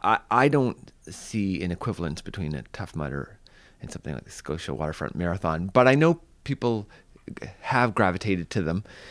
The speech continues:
and see them as a sort of viable fitness event option. How much did those kind of events impact or influence your,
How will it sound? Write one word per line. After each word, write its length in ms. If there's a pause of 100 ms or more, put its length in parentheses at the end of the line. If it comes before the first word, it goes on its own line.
(140)
and 200
see 260
them 260
as 340
a 340
sort 200
of 80
viable 680
fitness 540 (640)
event 360
option. 480 (1300)
How 120
much 360
did 380
those 220
kind 240
of 80
events 560 (300)
impact 500
or 80
influence 640
your, 500